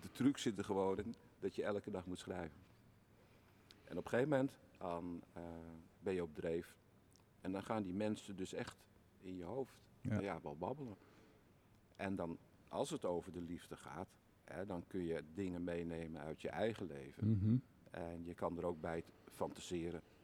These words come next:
Speaker 1: uit je eigen leven. Had ik dat maar gedaan.
Speaker 2: Ja.
Speaker 1: Ja, of
Speaker 2: Ja.
Speaker 1: beter dat ik
Speaker 2: Ja.
Speaker 1: toen ben gestopt.
Speaker 2: Ja.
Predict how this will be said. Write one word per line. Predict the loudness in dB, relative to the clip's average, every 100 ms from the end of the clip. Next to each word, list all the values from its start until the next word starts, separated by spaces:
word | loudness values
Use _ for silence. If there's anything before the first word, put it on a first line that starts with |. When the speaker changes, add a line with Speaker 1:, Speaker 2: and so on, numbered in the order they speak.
| -8
Speaker 1:
uit | -6 -6
je |
eigen | -6 -6 -4 -2
leven. | -2 -2 -2
Had | -2
ik | 0
dat | 0
maar | 0 -4
gedaan. | -4 -4 -6 -12 -20 -20 -6
Speaker 2:
Ja. | 2 2 2 -6 -18 -14
Speaker 1:
Ja, | -8 -8
of | -6 -6
Speaker 2:
Ja. | -6 -8 -8
Speaker 1:
beter | -2 0 -2 -2
dat | -2 0
ik | -2
Speaker 2:
Ja. | -2 -4 -8
Speaker 1:
toen | -2 0 0 -6 -16 -20 -20 -4
ben | 0 0
gestopt. | 4 4 4 0
Speaker 2:
Ja. | -2 -2